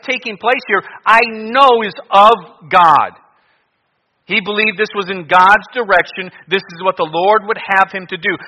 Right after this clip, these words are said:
Again, with, with, with direction, you need that conviction because it's what's going to allow you to finish it so that you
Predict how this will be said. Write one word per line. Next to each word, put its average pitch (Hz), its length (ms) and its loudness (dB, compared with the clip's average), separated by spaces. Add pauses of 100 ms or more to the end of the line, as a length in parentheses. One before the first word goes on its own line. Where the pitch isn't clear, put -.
Again, 180 300 0 (340)
with, 214 240 -2 (240)
with, 196 240 -2 (560)
with 196 240 -2
direction, 226 480 -2
you 196 160 -12
need 208 240 -6
that 196 240 -2
conviction 175 560 -6
because 208 160 -2 (160)
it's 294 240 -2
what's 285 160 0
going 277 160 -2
to 254 80 0
allow 233 480 4
you 262 160 -12
to 233 160 2
finish 285 320 -4
it 214 160 -4 (160)
so 294 160 -2
that 254 240 0
you 262 80 -6